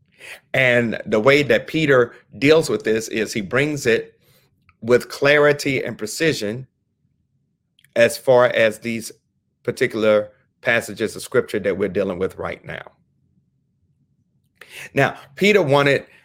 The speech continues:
uh, the reader to know, and he wants us to know, that they did not invent these fables that folks will try to say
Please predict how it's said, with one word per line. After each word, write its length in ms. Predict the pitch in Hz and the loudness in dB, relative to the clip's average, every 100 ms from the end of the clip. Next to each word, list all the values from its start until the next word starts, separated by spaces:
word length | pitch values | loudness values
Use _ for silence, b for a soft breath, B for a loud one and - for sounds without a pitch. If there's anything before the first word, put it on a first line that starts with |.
| b _ - | b _ 0
uh, 300 | 120 110 107 | 2 4 2
the 140 | 113 | 0
reader 300 | 110 147 175 | 0 2 2
to 160 | - 117 | 0 -4
know, 420 | 101 50 - - _ _ _ _ _ _ _ - | -4 -8 -10 -12 _ _ _ _ _ _ _ 0
and 260 | 165 190 | 2 2
he 60 | 170 | 0
wants 300 | 139 139 139 | 0 0 0
us 220 | - 151 | -2 -2
to 100 | - | -4
know, 280 | 104 - - _ _ _ _ _ _ b b _ | -10 -10 -12 _ _ _ _ _ _ b b _
that 600 | 117 123 120 117 - _ _ _ _ _ _ | 0 2 4 2 -2 _ _ _ _ _ _
they 260 | 120 113 160 | -8 0 0
did 300 | 147 170 156 | 0 -4 -2
not 360 | 139 143 143 - _ _ | -4 -4 -4 -10 _ _
invent 680 | 127 120 104 98 147 139 - _ _ _ _ _ _ _ _ _ _ _ _ _ _ _ _ _ _ _ - _ _ _ _ _ _ _ _ 107 | -6 -6 -8 -2 0 0 -4 _ _ _ _ _ _ _ _ _ _ _ _ _ _ _ _ _ _ _ -20 _ _ _ _ _ _ _ _ -10
these 420 | 113 127 123 - - | -4 -4 -4 -10 -16
fables 920 | _ - 147 143 110 95 101 117 - _ _ _ _ _ - | _ -2 0 0 -2 -6 -8 -14 -20 _ _ _ _ _ -2
that 280 | 117 110 | 0 0
folks 260 | - 131 - | 4 2 4
will 100 | 110 | -2
try 200 | 117 117 | 2 2
to 80 | 104 | 0
say 460 | - 123 110 98 | 0 0 2 -4